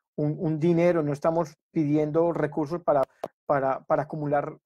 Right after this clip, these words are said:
para acumular riqueza, estamos pidiendo para poder garantizar la sostenibilidad de nuestro talento humano. Y es un mensaje que permanentemente le estamos diciendo a la industria, aquí hay una corresponsabilidad, aquí tenemos la necesidad de que, de que entre todos tenemos que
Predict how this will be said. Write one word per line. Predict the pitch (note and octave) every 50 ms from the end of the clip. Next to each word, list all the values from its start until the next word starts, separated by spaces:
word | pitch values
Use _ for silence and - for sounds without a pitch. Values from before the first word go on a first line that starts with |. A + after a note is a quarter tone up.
| _ _ _
para | _ E3+ D#3 D3 D3 C#3+
acumular | C#3+ C#3+ - D#3+ D3 C#3+ C#3+ C3+ C#3+
riqueza, | D#3 D#3 D3 - D#3 - -
estamos | A#2 - B2+ C3 C#3 C#3+
pidiendo | _ D#3+ C#3+ C3+ C3 C#3 D3
para | D3+ D3 C3+
poder | - - C#3 B2+ B2 B2+
garantizar | B2+ C#3 C#3 C3+ A#2 - C3 A#2 - B2+ A#2+ - _ _ _ _ _ -
la | C#3+
sostenibilidad | B2 C#3 C3+ - - - C#3+ B2+ C3 C3 B2 B2+ B2 B2+ C3+ C3+ D3+
de | D3+
nuestro | C#3 C3 - C#3 A#2+
talento | - B2 B2 B2 A#2 - D3
humano. | C#3+ C3 A#2+ A#2+ - _ _ _ _
Y | - D#3+
es | C#3 C#3+
un | D3+ D3+
mensaje | D#3 D3+ D3 C#3 D3 D3+ D3
que | C#3+ C#3
permanentemente | - C3+ A#2+ A#2+ B2+ C3+ D3 D3+ C#3+ D3 D#3 D3+ D3 C#3+ C#3 D3+
le | C#3+
estamos | B2+ - - C3+ C#3 C#3+
diciendo | D3 A#2+ B2+ B2+ C#3
a | C#3
la |
industria, | C3+ C#3 C#3 - D3 D3 _ _ _ _ _
aquí | - C#3+ - _ _ _ _
hay | D3+
una | D#3+ D#3+ D3+
corresponsabilidad, | - E3+ E3+ D3 D3 D3+ C#3 D3 - - C#3+ C3+ C3 A#2 - - B2+ A#2+ B2 B2+ B2 B2 B2+ B2+ B2+ B2+ C3+ B2 - _ _ _ _ _ _
aquí | - - - D3+ C#3+
tenemos | - D3+ D3 D3 D3 D3+ D3+
la | D3 C#3+ C#3+
necesidad | C#3 C3+ C3 B2+ A#2 - - C3 - - - C#3+ C3 A#2+ B2+ C#3+ D3 D#3 - - _ _ _ _ _ _ -
de | C#3 C3 C3+ C#3+
que, | - - C3+ B2 B2+ _ _ _ _ _ _
de | - - E3 C#3 B2+ C#3 -
que | - - C3+
entre | A#2+ - - C#3 B2
todos | - - E3+ E3+ E3+ E3 E3 F3 E3+ -
tenemos | _ D3+ C3+ C3 C3 C#3 D3 D#3 D3 -
que | - E3+ D#3 D3+ D3+